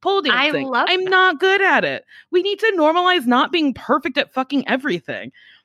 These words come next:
Speaker 1: Draw an ugly picture. Post it. You did it. You did it. I, like, when I feel down, I'll pole dance. And truly, I'm not good at it. But, like, I feel strong and it feels good, so I continue to do it.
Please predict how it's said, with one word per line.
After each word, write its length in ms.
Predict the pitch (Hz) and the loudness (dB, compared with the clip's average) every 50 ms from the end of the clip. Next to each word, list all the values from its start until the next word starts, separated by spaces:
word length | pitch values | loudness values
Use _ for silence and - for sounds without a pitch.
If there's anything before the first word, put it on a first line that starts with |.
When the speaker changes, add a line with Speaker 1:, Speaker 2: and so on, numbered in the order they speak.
| _ _ _ _ _ _ _ - | _ _ _ _ _ _ _ -2
Speaker 1:
Draw 280 | 262 311 392 427 440 440 | 0 2 4 4 4 4
an 80 | 403 | 4
ugly 220 | 330 262 220 208 202 | 4 4 4 2 2
picture. 440 | 196 226 262 277 - - 160 147 135 | 2 2 0 0 0 -2 -2 -2 -2
Post 400 | - - 403 427 466 427 - - | -4 -2 0 0 0 0 0 0
it. 200 | 302 185 160 135 | 0 0 2 2
You 120 | 226 330 359 | 2 4 4
did 240 | - 415 415 427 392 | 4 2 2 4 4
it. 260 | 392 392 392 392 392 _ | 4 4 4 2 -2 _
You 240 | - 214 254 285 311 | -2 0 2 2 2
did 260 | 269 311 294 294 285 | 2 2 2 2 4
it. 240 | 247 208 180 139 - _ _ - - - - - - | 4 2 2 0 -2 _ _ -20 -20 -20 -20 -8 -2
I, 480 | 240 226 240 247 247 240 226 208 202 175 - _ _ _ _ _ _ | 0 2 2 2 2 0 0 0 -2 -2 -4 _ _ _ _ _ _
like, 280 | - 196 202 190 190 185 - - | 0 2 2 2 2 0 -6 -8
when 160 | 165 185 165 | -4 -2 -2
I 100 | 160 170 | -2 -2
feel 180 | - - 220 220 | -2 -2 -4 -2
down, 320 | 220 302 330 349 349 339 - | 0 2 2 0 0 -2 -4
I'll 120 | - 311 | -4 -4
pole 180 | 269 - 359 349 | -2 -2 -2 0
dance. 380 | 285 226 160 147 123 - - - | 2 2 2 0 -2 -6 -6 -2
And 360 | - 180 175 175 170 160 - - _ _ - | 2 2 4 2 2 0 -4 -8 _ _ -6
truly, 500 | - - 370 392 339 277 233 262 254 - - | 0 2 2 4 4 4 2 2 0 -6 -6
I'm 380 | - 240 269 285 285 302 311 320 | -2 2 4 4 4 4 4 2
not 300 | 339 320 254 214 208 - - 196 | 2 2 0 0 -4 -6 -8 -4
good 220 | - 311 302 254 | -2 0 0 0
at 200 | 180 156 139 123 | -2 -4 -6 -8
it. 160 | 123 92 - _ - - - _ _ | -10 -12 -14 _ -20 -20 -20 _ _
But, 140 | - 262 - | 0 2 2
like, 140 | 254 254 226 | 2 2 4
I 140 | 247 233 233 | 2 2 0
feel 400 | - _ - 214 226 247 359 - | -2 _ -2 2 2 2 2 0
strong 540 | - - - 220 202 180 175 175 175 185 - - | -4 -4 0 2 4 4 4 4 2 0 -2 -2
and 100 | - 214 | -2 -2
it 160 | 214 - - _ _ - | -2 -2 -4 _ _ -6
feels 340 | 214 190 208 214 277 247 | -2 0 2 2 0 -2
good, 340 | 185 - 156 139 147 170 - | -4 -2 0 0 0 0 0
so 120 | - 208 196 | 0 0 0
I 60 | 202 | 0
continue 440 | 196 - 220 196 - - 175 175 175 | 0 -2 -6 -4 -4 -4 -4 -4 -4
to 100 | 156 - | -6 -8
do 260 | 160 156 185 196 165 107 | -6 -4 -2 0 0 0
it. 180 | - - - | -2 -6 -12